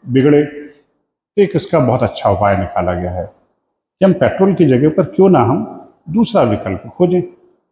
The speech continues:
जो हमें मक्के और गन्ने से प्राप्त हो जाता है, इथेनॉल। इथेनॉल हंड्रेड, पेट्रोलियम मंत्री हैं हरदीप पुरी, इन्होंने एक नया फ्यूल, नया ईंधन लॉन्च किया है, जिसका नाम है इथेनॉल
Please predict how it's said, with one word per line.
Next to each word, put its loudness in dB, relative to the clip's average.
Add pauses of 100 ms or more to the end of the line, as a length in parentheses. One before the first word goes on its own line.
(180)
जो 2
हमें 4
मक्के 0
और 4
गन्ने 4
से -2
प्राप्त -2
हो 0
जाता -4
है, -12 (1040)
इथेनॉल। 2 (1080)
इथेनॉल 2 (280)
हंड्रेड, 0 (840)
पेट्रोलियम 4
मंत्री 2
हैं -2
हरदीप 0
पुरी, 2 (540)
इन्होंने 4
एक -8 (380)
नया 2
फ्यूल, 2 (280)
नया 2 (160)
ईंधन 4
लॉन्च -2
किया -4
है, -12 (240)
जिसका -2
नाम 2
है 0
इथेनॉल 0